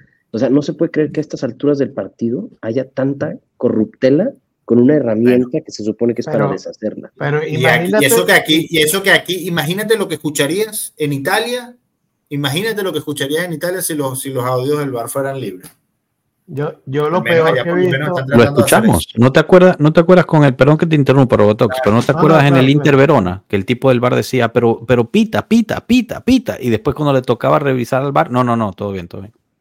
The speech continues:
Speaker 4: Es lo mismo.
Speaker 3: Lo, lo del año pasado, con la Salernitana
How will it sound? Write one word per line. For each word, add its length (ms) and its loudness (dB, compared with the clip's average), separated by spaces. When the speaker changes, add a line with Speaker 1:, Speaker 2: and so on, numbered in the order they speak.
Speaker 4:
Es 80 -4
lo 80 0
mismo. 360 -8
Speaker 3:
Lo, 280 -10
lo 220 -4
del 180 -4
año 280 -2
pasado, 840 -4
con 200 -8
la 100 -2
Salernitana 1120 -6